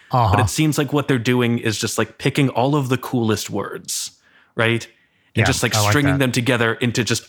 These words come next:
Speaker 2: awesome sentences.
Speaker 1: I don't know anything about this genre, really. They're kind of trying to be a little ridiculous and fun, or no?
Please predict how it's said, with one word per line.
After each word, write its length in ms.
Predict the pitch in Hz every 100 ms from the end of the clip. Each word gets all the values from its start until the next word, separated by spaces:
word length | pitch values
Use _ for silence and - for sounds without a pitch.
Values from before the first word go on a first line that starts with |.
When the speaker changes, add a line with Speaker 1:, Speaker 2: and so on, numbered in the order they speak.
| -
Speaker 2:
awesome 400 | 110 110 - 101
sentences. 1000 | - 90 101 - - - - - - - _
Speaker 1:
I 160 | - 147
don't 120 | 160
know 120 | 147
anything 440 | 160 151 147 113 127
about 180 | 117 110
this 100 | 104
genre, 360 | 107 98 104
really. 440 | 90 92 90 90 - _ _
They're 460 | 123 139 143 147 - _ _ _
kind 220 | - 151 139
of 160 | 113
trying 360 | - - 135 151
to 80 | 143
be 100 | 170
a 80 | 165
little 240 | 170 180
ridiculous 760 | 170 165 180 175 202 180 180
and 160 | 156 135
fun, 400 | - 156 190 247
or 480 | 269 165 143 135 127
no? 500 | 120 110 95 85 87